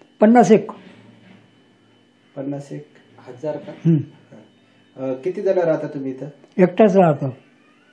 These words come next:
Speaker 2: तुमचे, अ, ग-, मुलं वगैरे ते कोणीच नाही?
Speaker 1: कोणीच नाही.
Speaker 2: त्यानंतर काय घडलं? तुम्ही कोणाला कळवलं? काय झालंय?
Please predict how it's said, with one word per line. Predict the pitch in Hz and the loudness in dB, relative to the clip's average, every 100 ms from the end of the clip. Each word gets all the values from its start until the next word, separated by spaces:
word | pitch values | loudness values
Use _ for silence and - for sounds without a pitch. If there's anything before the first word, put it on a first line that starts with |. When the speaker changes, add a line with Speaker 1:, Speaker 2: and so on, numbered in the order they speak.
| _ _ _ _ _ _ _ _ _ _ _ _ _ _ _ _ | _ _ _ _ _ _ _ _ _ _ _ _ _ _ _ _
Speaker 2:
तुमचे, | 147 147 156 143 | -12 -8 -8 -8
अ, | 127 131 127 | -8 -10 -14
ग-, | 127 - - _ | -16 -18 -20 _
मुलं | 143 147 | -10 -6
वगैरे | 147 139 131 139 139 - - | -6 -6 -6 -10 -12 -18 -14
ते | 143 | -10
कोणीच | 139 147 143 | -10 -10 -12
नाही? | 127 | 0
Speaker 1:
कोणीच | 202 180 156 | 2 2 0
नाही. | 127 113 _ _ _ _ _ _ _ _ _ _ _ _ _ _ _ _ _ _ _ _ _ _ - _ _ _ _ _ _ | -10 -14 _ _ _ _ _ _ _ _ _ _ _ _ _ _ _ _ _ _ _ _ _ _ -20 _ _ _ _ _ _
Speaker 2:
त्यानंतर | 165 190 190 196 | -4 -2 -2 -4
काय | - 170 160 | -2 -2 -2
घडलं? | 135 127 131 | -4 -6 -10
तुम्ही | - 156 160 | -10 -6 -4
कोणाला | 160 165 165 | 0 0 0
कळवलं? | 151 147 143 | -2 -4 -4
काय | 139 143 | -4 -6
झालंय? | 135 113 | -6 -10